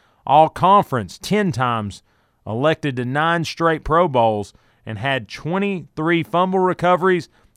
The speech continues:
twenty-eight blocked kicks, a hundred and seventy-three sacks.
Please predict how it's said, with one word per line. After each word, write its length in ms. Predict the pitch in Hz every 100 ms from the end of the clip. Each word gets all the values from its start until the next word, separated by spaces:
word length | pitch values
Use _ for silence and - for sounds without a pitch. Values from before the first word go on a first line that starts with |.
| -
twenty-eight 760 | - 180 175 127 175 196 -
blocked 560 | 117 131 156 165 - -
kicks, 540 | 165 165 117 - - _
a 120 | 107
hundred 380 | 95 147 165 160
and 120 | 135
seventy-three 680 | - 160 143 143 127 147 143
sacks. 600 | 117 160 143 120 - -